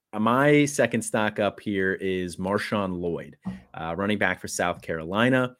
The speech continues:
Uh, you know, he had had a couple nice games here, but he had beat, been beating up on some lower competition. You know, put it up against Charlotte, against South Carolina State. And now he puts up a hundred yards here against Kentucky. Uh, you know, Kentucky, not a world beater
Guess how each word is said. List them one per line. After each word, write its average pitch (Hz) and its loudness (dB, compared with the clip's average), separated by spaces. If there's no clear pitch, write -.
Uh, - -20
you 131 4
know, 127 4
he 147 8
had 160 8
had 170 4
a 185 2
couple 185 2
nice 143 4
games 127 2
here, 143 2
but 127 0
he 123 2
had 120 0
beat, 131 -4
been 131 2
beating 139 0
up 117 2
on 104 -2
some 95 -6
lower 90 -2
competition. 85 -10
You 85 -14
know, 85 -18
put 92 -8
it 90 -4
up 87 -6
against 90 -8
Charlotte, 95 2
against - -14
South 87 -4
Carolina 90 -6
State. - 0
And 120 2
now 135 6
he 165 4
puts 170 -2
up 139 0
a 117 2
hundred 131 2
yards 117 4
here 110 2
against 92 -4
Kentucky. - -6
Uh, 82 -8
you 95 -4
know, 85 -2
Kentucky, 135 0
not 131 2
a 104 2
world 107 2
beater 139 2